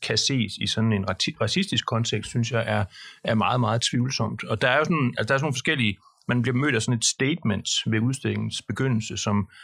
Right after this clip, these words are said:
hvor man, man får for-, forklaret, at man er, man er, de er ligesom nødt til at undersøge den her svære kobling mellem kunst og, øh, kolonialisme. Øh, men den undersøgelse, den, den bør jo ligesom kunne munde ud i,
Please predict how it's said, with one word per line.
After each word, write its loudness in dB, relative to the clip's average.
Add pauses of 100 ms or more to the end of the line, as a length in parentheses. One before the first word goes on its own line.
(220)
hvor -2
man, 0
man -2 (120)
får 0
for-, -6
forklaret, 0
at 0
man 4
er, 2
man 2
er, 2
de -4
er 2
ligesom 2
nødt 2 (160)
til 2
at 0
undersøge 0
den 0
her 2
svære 2 (360)
kobling 0
mellem 0
kunst -4 (100)
og, 0 (420)
øh, 0
kolonialisme. 0 (440)
Øh, 0
men 0 (120)
den 0
undersøgelse, 0
den, 0
den 0 (100)
bør 4
jo 4
ligesom 0
kunne 0 (180)
munde 0
ud 0
i, 0